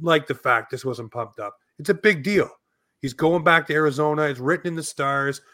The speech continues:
Scores his fiftieth and fifty-first goal. It should have been a big deal, but it wasn't.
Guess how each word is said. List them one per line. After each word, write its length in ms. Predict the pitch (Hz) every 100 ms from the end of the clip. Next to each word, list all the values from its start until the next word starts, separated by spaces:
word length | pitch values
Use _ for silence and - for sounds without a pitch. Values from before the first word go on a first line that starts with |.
| _ _
Scores 360 | - - 147 131
his 120 | 120
fiftieth 600 | - 180 170 160 151 151
and 120 | 127
fifty-first 600 | 139 131 123 - 113 -
goal. 380 | - 151 151 151 - _
It 160 | 156 139
should 380 | - - 185
have 160 | 175 139
been 180 | 151 151
a 80 | 139
big 420 | 117 139 135 117
deal, 300 | 120 110 98
but 100 | 143
it 140 | 151 139
wasn't. 340 | 180 170 143